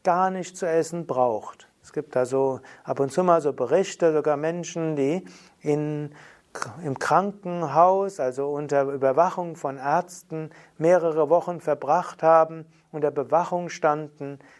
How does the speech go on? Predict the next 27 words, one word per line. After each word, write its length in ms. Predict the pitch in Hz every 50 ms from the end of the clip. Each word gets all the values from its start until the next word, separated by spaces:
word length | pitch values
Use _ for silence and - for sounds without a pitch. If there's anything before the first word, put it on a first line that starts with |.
| _ _ -
und 340 | 160 151 156 160 151 - - _ - - _ _ _ _
kein, 800 | - - 165 170 170 175 180 180 180 180 180 180 175 170 - - _ -
nichts 400 | 185 208 220 208 - - - -
gegessen 520 | - 139 - 151 160 180 175 - 185 180 170
haben 480 | 165 165 170 170 165 170 175 175 170 _ _ _ _ _ _ _ _ _ _ _ _ _ _ _ -
und 260 | 147 135 120 - -
trotzdem 720 | - - 160 170 170 - - - - 180 175 175 175 170
ihr 120 | 156 139
Körpergewicht 800 | - - 147 147 147 147 151 143 139 151 143 147 151 139 - -
gehalten 580 | - 156 127 127 123 117 117 - - 123 110 107
haben. 340 | 110 107 104 104 113 - _ _ _ _ _ _ _ _ _ -
Gibt's, 360 | 202 202 202 208 - - -
aber 200 | 151 151 156 165
es 120 | 165 160 180
ist 180 | 170 - -
selten. 600 | - 131 120 120 120 117 - - - 117 110 107 - - - - - - - _ _ _ _ _ _ _ _ - 135
Es 120 | - -
gibt 200 | - 156 156 -
aber 220 | 156 143 147 151
sehr 240 | 139 135 156 160 156
viel 320 | - - 156 147 147 151 147 - -
mehr 300 | 151 147 165 190 202 208
Erleuchtete, 1000 | 208 170 151 147 143 147 156 170 190 208 202 - - - 202 196 196 196 202 202 196 - - _ -
die 100 | 190 190
normal 540 | 190 180 165 147 123 113 113 117 120 123 123
gegessen 560 | 147 147 143 151 151 143 - - 147 135 123
haben. 360 | 120 120 117 113 110 117